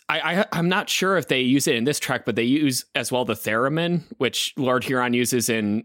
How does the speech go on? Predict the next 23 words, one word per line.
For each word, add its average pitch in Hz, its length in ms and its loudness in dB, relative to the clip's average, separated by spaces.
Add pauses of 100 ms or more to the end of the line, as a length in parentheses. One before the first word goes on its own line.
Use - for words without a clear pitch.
(120)
Love 120 200 0
Like 113 240 0
Ghosts 110 320 0
and 107 140 -2
Way 104 160 0
Out 107 220 -2
There. 107 260 0
So 120 140 -2
that's 117 180 -2
the 107 260 -4
instrument 113 420 -2
that 104 80 -4
uses 110 460 -4
E 117 160 0
M 113 220 0
fields, 120 480 0
and 104 160 0
they 104 120 -2
have 113 180 -4
their 101 140 -2
hands 110 400 -4
over 127 340 0
it 151 100 -6